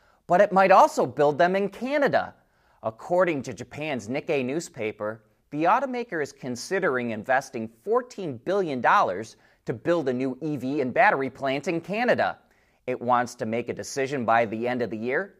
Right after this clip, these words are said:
and kick off production in twenty twenty-eight. Autonomous trucking just took another step forward. Continental and Aurora say they have finalized the design and architecture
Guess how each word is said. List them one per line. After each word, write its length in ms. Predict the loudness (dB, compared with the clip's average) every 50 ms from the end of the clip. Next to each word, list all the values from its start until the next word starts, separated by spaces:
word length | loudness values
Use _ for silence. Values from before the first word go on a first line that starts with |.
| _ -12
and 140 | -12 -12 -8
kick 240 | -6 -4 -2 2 2
off 220 | 2 2 2 -2
production 560 | -6 -4 -2 0 0 -2 -2 -6 -10 -10 -10
in 100 | -10 -10
twenty 360 | -12 -10 -8 -8 -6 -6 -6
twenty-eight. 680 | -8 -10 -10 -8 -8 -6 -4 -2 -2 -2 -2 -4 -8 -12 _ _ _ _ _ _ _ _ _ _ _ _ _ _ _ _ _ _ _ _ _ _ -10 -10
Autonomous 560 | -10 -4 0 2 2 2 2 0 -2 -4 -8
trucking 520 | -4 2 2 4 4 2 0 -4 -6 -4
just 320 | -2 -2 -2 -2 -2 -6 -8
took 200 | -8 -6 -4 -4
another 340 | -2 2 2 2 2 0
step 380 | -2 0 2 2 2 2 0 -2
forward. 540 | 0 2 2 4 4 4 2 2 0 -4 -10 _ _ _ _ _ _ _
Continental 920 | -18 -10 -4 -2 -2 0 -2 -2 -2 -2 0 0 0 0 0 -2 -4 -4 -4 -4
and 140 | -4 0 2
Aurora 720 | 2 2 2 0 0 2 4 4 4 4 2 0 -2 -4 -10 _ _
say 280 | _ -4 2 4 4 4
they 140 | 4 4 4
have 220 | 4 2 2 2
finalized 680 | 2 2 2 2 0 0 0 0 0 0 0 -4 -6 -8
the 100 | -6 -6
design 460 | -4 -6 -2 0 0 0 0 -2 -4
and 100 | -4 -2 2
architecture 760 | 2 2 2 0 -2 -6 -4 -2 -2 -2 -4 -6 -8 -8 -2